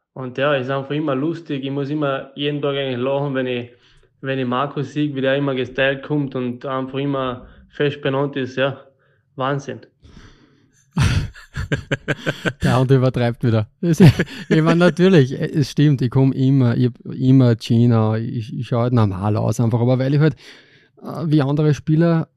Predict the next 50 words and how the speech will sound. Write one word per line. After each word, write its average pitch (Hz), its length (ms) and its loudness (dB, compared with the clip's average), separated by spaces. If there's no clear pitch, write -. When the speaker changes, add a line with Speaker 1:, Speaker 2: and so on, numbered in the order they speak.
Speaker 2:
also 139 320 -6
ich 143 100 2
hab - 40 -10
an-, 139 160 -6
einfach 135 220 -6
andere 139 280 -2
Sachen 147 320 -2
zu 165 140 2
tun 127 160 2
am 120 100 2
Nachmittag 117 440 2
auch. 113 140 -4
Wie 123 100 -2
gesagt, 135 300 -6
ich 123 80 -2
geh 127 100 0
auf 135 120 -2
die - 60 -10
Uni 143 240 6
weiter 143 400 2
oder 131 420 -2
das 139 240 0
und 143 140 0
das 147 180 0
andere, 139 360 0
die 131 80 0
sehen 139 420 -4
den 131 80 -8
ganzen 139 280 -8
Tag 135 160 -4
kein 131 100 -6
Tageslicht. 131 500 -4
Die 117 60 -6
kommen 131 240 -2
rein 123 180 2
in 131 140 -2
die 127 80 -6
Eishalle, 156 380 0
machen 131 280 2
ein 123 160 2
Training, 135 300 4
gehen 139 240 -2
wieder 135 180 -2
heim 131 120 2
auf 139 140 4
die - 40 -16
Couch 131 260 0
und 143 80 0
das 135 140 -4
war's. 135 240 -2